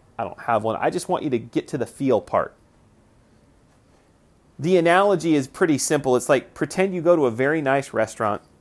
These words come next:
and you're seated and everything's great and you order, you know, say you order a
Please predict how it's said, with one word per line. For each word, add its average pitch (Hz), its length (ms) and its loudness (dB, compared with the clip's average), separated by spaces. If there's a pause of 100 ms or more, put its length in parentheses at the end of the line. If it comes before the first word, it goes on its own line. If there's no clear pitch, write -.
(680)
and 117 160 -6
you're 101 100 -6
seated 139 420 0
and 117 100 0
everything's 113 340 -4
great 117 260 0
and 107 100 -10
you 104 80 -10
order, 120 500 2 (680)
you 127 120 -2
know, 107 320 0 (400)
say - 160 -4
you 127 140 2
order 120 280 2
a 101 120 -2